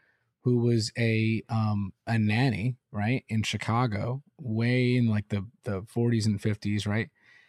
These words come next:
And no one knew, literally, her, she, she, she passed away towards the end. She struggled with, with mental health issues, right? She passed away. And it wasn't until a couple years ago that someone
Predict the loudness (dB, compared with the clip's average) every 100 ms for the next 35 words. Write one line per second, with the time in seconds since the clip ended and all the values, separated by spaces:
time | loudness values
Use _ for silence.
0 | _ _ _ _ -2 2 2 0 -2 _
1 | 0 2 4 4 4 4 2 0 -6 -14
2 | _ _ -2 2 4 2 0 -8 _ _
3 | _ _ -2 -2 -2 -4 -4 -4 -6 -6
4 | -8 -16 -14 -4 0 0 0 2 2 2
5 | 2 0 2 2 2 0 -2 -2 0 2
6 | 0 0 -4 -6 -4 0 -2 0 0 0
7 | -2 -2 -2 -2 -2 -4 -6 -2 -2 -2
8 | -2 -2 -2 -6 -18 -20 -20 _ _ _
9 | 0 2 4 2 2 2 4 4 2 2
10 | 2 2 -2 -4 -2 2 4 4 4 2
11 | 2 0 0 2 4 2